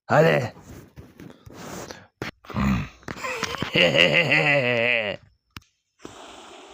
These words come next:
Ha? Ayşe, hoş geldin.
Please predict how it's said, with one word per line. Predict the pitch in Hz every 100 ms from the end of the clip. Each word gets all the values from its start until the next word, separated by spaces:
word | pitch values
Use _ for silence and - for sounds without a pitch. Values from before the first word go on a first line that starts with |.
| - - - - - - - - - - - 359 349 - 349 349 349 - - - - - _ - - - - - _ -
Ha? | 120 156 160 - _ -
Ayşe, | 113 120 -
hoş | 170 160 -
geldin. | 185 170 127 120